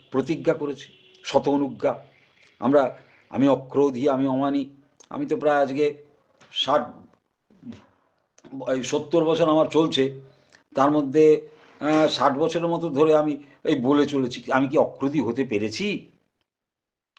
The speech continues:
এই দেহর সঙ্গে ক্রোধ, লোভ, মদ, মাৎসর্য, কাম, এসবগুলো জড়িয়ে আছে।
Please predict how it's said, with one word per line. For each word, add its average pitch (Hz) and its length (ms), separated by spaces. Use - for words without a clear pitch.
এই 131 120
দেহর 170 460
সঙ্গে 190 640
ক্রোধ, 185 560
লোভ, 175 580
মদ, 160 300
মাৎসর্য, 156 800
কাম, 160 520
এসবগুলো 196 500
জড়িয়ে 151 500
আছে। - 260